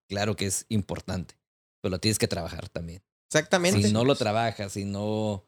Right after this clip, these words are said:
Speaker 1: vas a entrenar, si no le dedicas el tiempo, eh, o sea, al rato te van a cobrar fractura.
Speaker 2: Exactamente.
Speaker 1: Sí.
Speaker 2: Y, y este caso que sean hermanos,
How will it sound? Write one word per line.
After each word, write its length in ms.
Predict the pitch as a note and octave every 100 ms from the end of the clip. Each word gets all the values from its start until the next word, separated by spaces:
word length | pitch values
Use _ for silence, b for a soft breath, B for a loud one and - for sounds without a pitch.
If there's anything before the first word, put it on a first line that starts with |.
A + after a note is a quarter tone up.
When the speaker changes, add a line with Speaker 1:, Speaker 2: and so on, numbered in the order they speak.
| _ _ _ -
Speaker 1:
vas 160 | F#2+
a 40 | G#2
entrenar, 680 | G2 G2 G2 G2+ F#2+ E2+
si 180 | - F#2+
no 180 | F#2+ F#2
le 180 | - G#2+
dedicas 460 | G2+ F#2+ A#2+ A#2 G#2
el 140 | G2
tiempo, 480 | G2+ G#2+ A2 - - _ _ _ _ _ _ _
eh, 440 | - F#2 E2+ C2+ -
o 240 | _ _ -
sea, 120 | F2+
al 120 | F2+
rato 240 | F#2+ G2
te 60 | A#2
van 100 | G2+
a 60 | F#2+
cobrar 240 | F2+ F2
fractura. 500 | F2 E2+ A#2+ A2 F2 _ _ _ _ _
Speaker 2:
Exactamente. 680 | B2+ - C#3+ - E3+ F3 F3+
Speaker 1:
Sí. 240 | E3+ - - _ _ _ _ -
Speaker 2:
Y, 220 | D3+ D3+
y 40 | F3
este 240 | F3 A3
caso 240 | A3+ G#3+ A3+
que 100 | E3+
sean 160 | F#3+
hermanos, 540 | G3+ F#3+ G3 G#3+ -